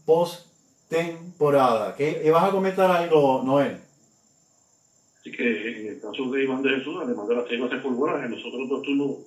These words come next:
Speaker 2: finales que tuvo también se envasó. O sea que en un mismo juego envasarse en ocho ocasiones, que entiendo que también que debe ser un dato que, que,
Speaker 1: Ujú.
Speaker 2: ¿verdad? Que muy pocas veces visto en el béisbol, o quizás, pues,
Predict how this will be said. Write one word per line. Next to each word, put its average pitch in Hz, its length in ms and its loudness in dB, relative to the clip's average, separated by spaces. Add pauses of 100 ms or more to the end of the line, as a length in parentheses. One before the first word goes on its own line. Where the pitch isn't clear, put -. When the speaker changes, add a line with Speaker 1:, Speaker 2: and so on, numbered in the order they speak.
Speaker 2:
finales 127 360 -2
que 139 80 -4
tuvo 139 220 -6
también 120 280 -2
se 127 80 -2
envasó. 127 320 -2
O - 60 -12 (280)
sea 127 140 -6
que 113 300 -8 (500)
en 113 200 -12
un 147 80 -6
mismo 165 260 -2
juego 160 260 2
envasarse 135 460 -2
en 139 100 -4
ocho 156 180 -4
ocasiones, 147 500 -4 (140)
que 110 80 -10
entiendo 117 280 -4
que 139 60 0
también 131 260 0
que 127 80 -4
debe 117 180 2
ser 127 100 -4
un 123 140 0
dato 135 240 -2
que, 123 60 -8
que, 104 540 -4
Speaker 1:
Ujú. 120 600 -6
Speaker 2:
¿verdad? 123 180 -8
Que 107 480 -4
muy 127 220 2
pocas 143 600 2
veces 156 260 0
visto 165 240 -2
en 151 80 -2
el 143 60 0
béisbol, 147 360 2
o 135 40 -2
quizás, 123 400 -4
pues, 143 120 -2